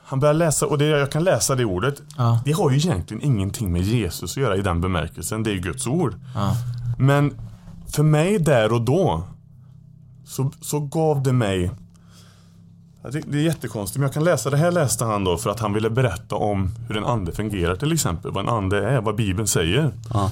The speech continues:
Speaker 1: Då läste han från Matteus kapitel tolv, vers fyrtiotre, så står det så här, det är Jesus som talar och så står det så här. När en oren ande har farit ut ur en människa vandrar han genom ökentrakter och letar efter en viloplats,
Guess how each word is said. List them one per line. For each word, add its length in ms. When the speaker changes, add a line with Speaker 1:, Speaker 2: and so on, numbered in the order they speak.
Speaker 1:
Då 60
läste 260
han 100
från 140
Matteus 580
kapitel 480
tolv, 440
vers 200
fyrtiotre, 540
så 100
står 180
det 60
så 120
här, 60
det 80
är 20
Jesus 340
som 120
talar 300
och 60
så 80
står 180
det 60
så 140
här. 120
När 120
en 120
oren 640
ande 500
har 140
farit 440
ut 360
ur 220
en 140
människa 640
vandrar 640
han 460
genom 420
ökentrakter 920
och 80
letar 500
efter 340
en 140
viloplats, 840